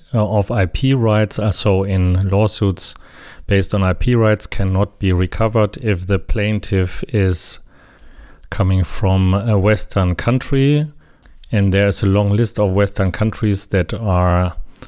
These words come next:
um, part of this decree.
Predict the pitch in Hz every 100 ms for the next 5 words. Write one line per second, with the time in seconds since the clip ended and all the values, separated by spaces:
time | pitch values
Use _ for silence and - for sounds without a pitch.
0 | - - - - - 92 90 85 85 -
1 | 104 113 - 110 101 101 101 - - -
2 | 104 - 131 160